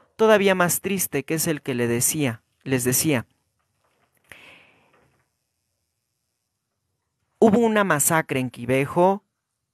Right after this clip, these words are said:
el catorce de abril de mil novecientos cuarenta y cuatro. Ahí la Virgen se le aparece y les muestra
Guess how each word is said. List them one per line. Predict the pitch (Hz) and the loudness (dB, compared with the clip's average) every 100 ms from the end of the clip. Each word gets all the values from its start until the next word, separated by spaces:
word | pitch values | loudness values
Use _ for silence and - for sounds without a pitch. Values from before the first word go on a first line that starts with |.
| - | -6
el | 143 | -4
catorce | - 143 165 165 180 | -2 0 0 0 0
de | 143 | 0
abril | 123 135 143 156 | 0 -2 -2 -2
de | 139 | -2
mil | 131 143 | -2 -2
novecientos | 131 123 139 127 127 - | -2 -4 -6 -6 -6 -4
cuarenta | 131 123 117 123 | -2 -2 -4 -6
y | |
cuatro. | 120 131 123 - - _ _ _ _ _ _ - _ _ - - - _ _ _ _ _ _ _ _ | -4 0 0 0 -14 _ _ _ _ _ _ -20 _ _ -20 -20 -20 _ _ _ _ _ _ _ _
Ahí | - 185 220 | 2 4 6
la | 220 | 4
Virgen | 202 214 226 | 4 0 -2
se | 220 | 0
le | 185 | 0
aparece | 156 156 165 175 214 | 0 0 0 -2 -2
y | |
les | 180 139 | -2 -4
muestra | 151 156 156 185 180 165 | -2 -4 -2 -2 -2 -2